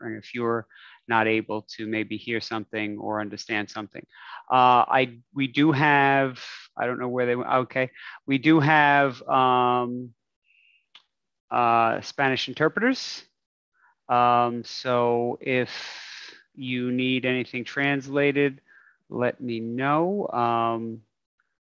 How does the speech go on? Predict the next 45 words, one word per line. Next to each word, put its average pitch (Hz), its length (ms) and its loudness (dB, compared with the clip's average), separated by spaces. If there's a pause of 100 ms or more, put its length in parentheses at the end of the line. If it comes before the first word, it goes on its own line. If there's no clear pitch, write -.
(420)
we 127 140 -20
were 123 120 -20
trying 139 360 2
to 123 80 -2
set 135 260 -2
up 127 120 -2
the 131 160 0
other 127 160 0
room, 151 480 2
but 123 220 0
that 120 140 2
always 120 240 -2
seems 120 300 -10
to 110 80 -14
be 113 160 -6
an 113 100 -4
issue. 107 360 -8 (100)
So, 135 680 6
<laughs> - 60 0
um, 143 440 2 (440)
I, 123 300 2
I 123 240 -2 (140)
don't 131 280 -6
see 127 420 -6
if, - 280 -10
if - 240 -12
Juan 127 220 -4
Carlos 127 760 -2
was 123 260 -10
in 139 180 -2
the 127 120 -2
other 127 160 -2
room 139 320 -4
or 131 80 -6
if 117 80 -12
he 131 100 -10
got 58 280 -4
in 57 100 -6
or 55 80 -6
not. 50 300 -8
I - 40 -12
don't - 220 -14
think - 160 -16
he - 80 -14
did. - 300 -10